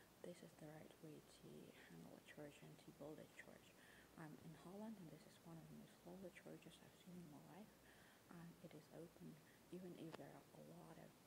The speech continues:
golden, um, utensils over there, and there are a lot of incredible, um, well, incredibly, uh, rich and obviously expensive things. Nevertheless, this church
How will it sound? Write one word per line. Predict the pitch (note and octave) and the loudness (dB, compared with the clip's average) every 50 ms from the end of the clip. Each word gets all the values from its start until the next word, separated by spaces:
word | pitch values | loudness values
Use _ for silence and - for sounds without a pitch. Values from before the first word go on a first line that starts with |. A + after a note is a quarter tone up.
| - - - - | -8 -8 -6 -2
golden, | - D#3+ D#3 E3 E3+ F3 - E3+ E3 E3 E3 - - - - - - - - - - - - | -2 0 2 2 2 2 2 2 0 0 0 -2 -6 -8 -8 -8 -8 -8 -10 -10 -6 -2 0
um, | E3+ D#3+ D#3 D3+ - - - - - - - - - - - - - - - - - - - | 0 0 0 -2 -4 -4 -8 -8 -10 -10 -10 -10 -10 -10 -10 -10 -10 -10 -8 -6 -4 -2 0
utensils | - F3 - D#3+ D#3+ D3+ - E3 - - D#3+ E3 E3 D#3+ D#3+ - - - | 2 2 2 2 -2 -2 -2 -2 0 0 0 0 0 -2 -4 -6 -6 -4
over | - E3 D#3+ D#3 D#3 | -4 -4 -2 -2 -4
there, | D#3 D#3 - - E3 - - | -6 -6 -6 -6 -6 -4 -2
and | E3+ D#3+ D3+ D#3 | -2 -2 -2 -2
there | D#3+ D#3+ D#3 D3 | -2 -2 -2 -2
are | - D#3+ D#3+ | 0 0 0
a | D#3+ E3 E3+ | 0 2 2
lot | F#3 F#3 F3+ | 2 2 2
of | F3 D3+ D3+ D#3 - - - | 2 0 -2 -4 -6 -4 -4
incredible, | E3+ E3 D#3 - - - F3+ F3 E3+ E3+ - - E3 E3 E3 - - - - - - - - - - - - - | -4 -4 -4 -4 -2 0 0 2 0 0 -2 0 0 0 0 0 2 2 2 2 0 -4 -4 -4 -4 -2 -2 -2
um, | E3 E3 D#3+ D#3 D3+ D3+ D3+ - - - - - - - - - - - - - - - - - - - - - - - - - - - - - - - G#3 | 0 0 -2 -2 -2 -2 -2 -2 -2 -4 -4 -4 -8 -8 -8 -8 -8 -8 -8 -8 -8 -8 -4 0 0 0 0 -2 -8 -8 -10 -10 -10 -10 -10 -8 -4 -2 0
well, | F3 D3+ D3 | 2 2 2
incredibly, | D3+ - - - - - F3 F3+ F#3 E3 E3 D3+ D3+ C#3+ - - - - | 2 0 -2 -4 -2 0 0 0 0 0 2 2 2 2 2 2 0 -2
uh, | - - - - - - - D#3+ E3+ | 0 0 0 -2 -2 -2 -2 0 2
rich | F3+ D#3 - - - - - - - - | 2 2 2 2 0 -2 -2 -2 -2 0
and | D#3+ D#3+ D#3 - D#3 | 0 0 0 0 0
obviously | D3+ D#3 D#3+ D#3+ D#3 - - - - | 0 0 0 0 -2 -2 -2 -4 -4
expensive | - - - - G#3+ G#3+ G#3 - D#3 D3+ - | -4 -4 2 4 4 4 4 4 0 -2 -2
things. | - D#3 D#3 D#3+ E3 - - - - - - - - - - - | 0 2 2 2 0 -2 -4 -6 -6 -6 -4 -4 -6 -4 0 2
Nevertheless, | F3+ E3 D3+ D3+ D3+ D#3 D#3 - D#3 - | 4 4 4 6 6 6 6 4 2 2
this | - D#3 - - - | 0 0 0 0 -2
church | - - E3 E3+ E3+ | 0 0 2 0 0